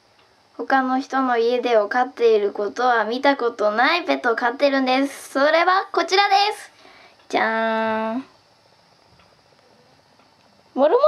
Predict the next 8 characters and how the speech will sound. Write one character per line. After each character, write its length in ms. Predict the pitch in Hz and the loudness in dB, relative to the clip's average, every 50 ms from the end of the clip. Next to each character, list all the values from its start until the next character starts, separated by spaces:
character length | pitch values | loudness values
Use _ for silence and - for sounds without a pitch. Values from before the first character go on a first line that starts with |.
| 622 605 605 | 4 4 4
ト 100 | 587 554 | 4 4
で 80 | 554 494 494 494 466 453 453 - 453 453 - - _ _ _ _ _ _ _ _ _ _ _ _ _ _ - - - _ _ _ _ _ _ _ _ _ _ _ _ _ _ _ _ _ _ _ _ _ _ - | 4 4 4 4 2 2 0 -4 -6 -8 -12 -20 _ _ _ _ _ _ _ _ _ _ _ _ _ _ -20 -20 -20 _ _ _ _ _ _ _ _ _ _ _ _ _ _ _ _ _ _ _ _ _ _ -2
す。 80 | - 339 | 2 4
は 120 | 339 349 | 4 4
い、 160 | 339 269 - - _ _ _ _ _ _ _ _ _ - | 4 2 0 -4 _ _ _ _ _ _ _ _ _ 0
名 120 | 262 269 | 2 2
前 320 | 277 285 302 302 - - 302 | 4 4 4 4 6 6 6
は 320 | 302 330 349 320 - | 6 6 4 2 0